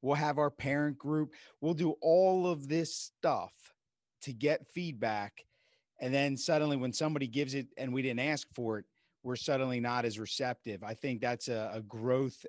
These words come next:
aspect of a leader and maturity when they get to that spot.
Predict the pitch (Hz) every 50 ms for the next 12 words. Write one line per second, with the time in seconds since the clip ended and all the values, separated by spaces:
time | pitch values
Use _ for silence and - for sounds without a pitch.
0 | - 120 123 120 117 - - - - 117 113 - - 123 107 104 110 113 120 123
1 | 120 117 113 107 110 - - 127 127 120 113 110 104 - - - - 170 165 151
2 | 123 113 107 101 92 _ _ _ _ _ _ _ _ - 131 117 120 117 104 101
3 | 127 120 120 120 - - 117 110 113 107 101 - - - - _ - 123 113 107
4 | 98 90